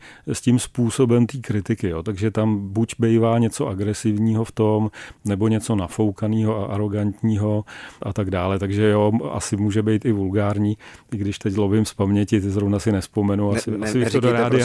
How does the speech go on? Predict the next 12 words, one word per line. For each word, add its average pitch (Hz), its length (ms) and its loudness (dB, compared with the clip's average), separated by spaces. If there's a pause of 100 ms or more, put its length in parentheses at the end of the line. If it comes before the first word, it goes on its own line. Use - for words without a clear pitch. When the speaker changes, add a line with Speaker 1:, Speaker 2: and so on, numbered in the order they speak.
Speaker 2:
prosím, 117 40 2
Speaker 1:
bych 110 160 2
to - 60 2
Speaker 2:
ve 127 60 4
Speaker 1:
asi 113 120 0
Speaker 2:
veřejnoprávním 110 560 -2
Speaker 1:
ani 123 220 0
Speaker 2:
rozhlase 113 260 0
Speaker 1:
neříkal. 113 260 2
Speaker 2:
vulgarity, 98 360 -6
děkuji. 98 120 -4
Speaker 1:
A, 107 140 -4